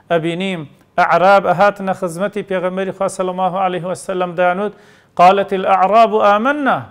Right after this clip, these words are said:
ئەعرابەکان ئەیانوت، "ئێمە ئیمانمان هێناوە." "قل لم تؤمنوا." ئەی محەممەد، پێیان بڵێ، "ئێوە ئیمانتان نەهێناوە، باوەڕتان نەهێناوە." بۆچی؟ چونکە بەڕاستی کار و کردەوەکانتان تەصدیقی ئەوە ناکات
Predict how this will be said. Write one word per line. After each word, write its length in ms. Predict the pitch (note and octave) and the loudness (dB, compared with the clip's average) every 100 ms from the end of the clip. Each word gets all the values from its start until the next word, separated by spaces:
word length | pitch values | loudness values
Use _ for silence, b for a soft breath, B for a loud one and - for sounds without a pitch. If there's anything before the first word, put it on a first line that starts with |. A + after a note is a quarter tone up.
| _ b b b b _ - | _ b b b b _ -2
ئەعرابەکان 720 | E3 E3+ F3 E3 E3 G#3 G#3 F3+ F3 | 2 4 2 0 0 0 0 -2 -4
ئەیانوت، 480 | E3+ F3 F3+ F#3 F#3+ | -2 -2 -2 -4 -2
"ئێمە 200 | F#3 F#3 G3+ | -2 -2 -4
ئیمانمان 500 | G3+ B3+ B3+ A#3 G3+ F3+ | -2 -2 0 0 0 -2
هێناوە." 360 | F3 E3 D#3 D3 | -2 -2 -2 -4
"قل 100 | D#3+ D#3 | -6 -2
لم 120 | G#3 B3 | -2 -2
تؤمنوا." 480 | C#4+ C#4+ B3 G3 C#3 A#2+ b b b b b b _ - | -8 -4 -4 -4 -8 -14 b b b b b b _ -2
ئەی 120 | F3 G#3 | -2 -2
محەممەد، 420 | - G#3+ G3+ G3 - | -4 -2 -2 -4 0
پێیان 260 | G#3+ G#3+ G3+ | 2 2 0
بڵێ، 220 | A3+ A3+ G#3+ - _ - | -2 -2 -4 -10 _ 0
"ئێوە 220 | F#3+ G#3 G#3 | 4 4 2
ئیمانتان 500 | G3 A3+ A3+ A3 G#3+ A#3+ | 0 -2 -2 -2 -2 0
نەهێناوە، 540 | A#3+ A3+ F#3 E3 D3+ D3+ | 0 2 2 0 0 2
باوەڕتان 480 | F3+ G#3 G#3+ G3+ G#3 | 2 2 -2 -4 -2
نەهێناوە." 360 | A3 G#3 G3+ G3 B3 | -2 0 0 0 0
بۆچی؟ 320 | C4 A3 E3+ b b b | -2 -2 -6 b b b
چونکە 280 | - F3 F#3 F3 | -12 -8 -6 -2
بەڕاستی 540 | F3 E3+ E3 - G#3 F#3+ - | 2 2 0 -4 -6 -8 -2
کار 240 | G#3 A3+ A3 | 0 0 -2
و 60 | G#3 | -6
کردەوەکانتان 840 | F#3+ F3+ F#3 E3+ G3+ G#3+ G3+ G3 F3 - | -8 -2 -2 -2 -4 -4 -4 -6 -4 -2
تەصدیقی 720 | F#3 - - G#3 C#4+ C#4+ A#3 G#3+ | -2 -4 -4 -2 -2 -6 -4 0
ئەوە 180 | G#3+ A3 G3+ | 2 2 0
ناکات 320 | F#3 F#3+ | 0 -4